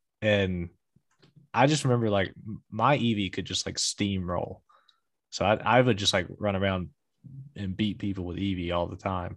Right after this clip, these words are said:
But yeah, I, I remember I, I, like, begged my parents for this game, and then one night we were about to go to vacation Bible school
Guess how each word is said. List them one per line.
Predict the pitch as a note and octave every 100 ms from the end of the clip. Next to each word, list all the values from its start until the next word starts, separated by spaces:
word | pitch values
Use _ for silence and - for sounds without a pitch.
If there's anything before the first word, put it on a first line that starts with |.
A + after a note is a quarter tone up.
| -
But | F#2 - _ _ _ _ _ _ _ _ _ _ _ _ _ -
yeah, | E2
I, | F#2+ G2 - _
I | - C#3
remember | C#3 G#2+
I, | G#2
I, | G2+ G#2+ G#2 G2
like, | G2+ E2+ _ _ _ _ _ _ G2+ -
begged | A2 A2
my | G#2
parents | F2+ G#2 G2 -
for |
this | E2+
game, | - F#2 F2+
and | F2+
then | F#2 F2+ E2+ _ _ _ _
one | G2 G2
night | G2 F#2
we | F#2
were | F#2
about | F2+
to |
go | -
to | F#2+
vacation | F#2 F#2 G2 F#2
Bible | F#2 F#2 F#2+
school | - F#2+ F2+ F#2+